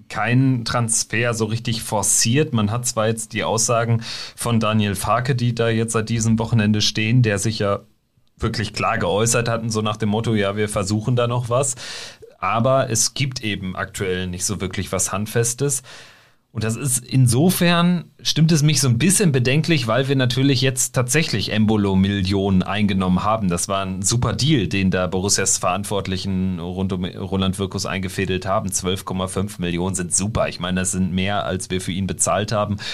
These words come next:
Und Embolo hat jetzt auch nicht, äh, äh, die Liga in Grund und Boden geschossen, wenn man mal von der Endphase der vergangenen Saison absieht. Also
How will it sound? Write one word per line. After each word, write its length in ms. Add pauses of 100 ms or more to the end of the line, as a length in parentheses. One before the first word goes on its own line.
(120)
Und 140
Embolo 540
hat 140
jetzt 200
auch 200
nicht, 320
äh, 640
äh, 40
die 240
Liga 460 (340)
in 240
Grund 240
und 140
Boden 300
geschossen, 520
wenn 120
man 180
mal 180
von 260
der 180
Endphase 480
der 100
vergangenen 500
Saison 400
absieht. 460
Also 360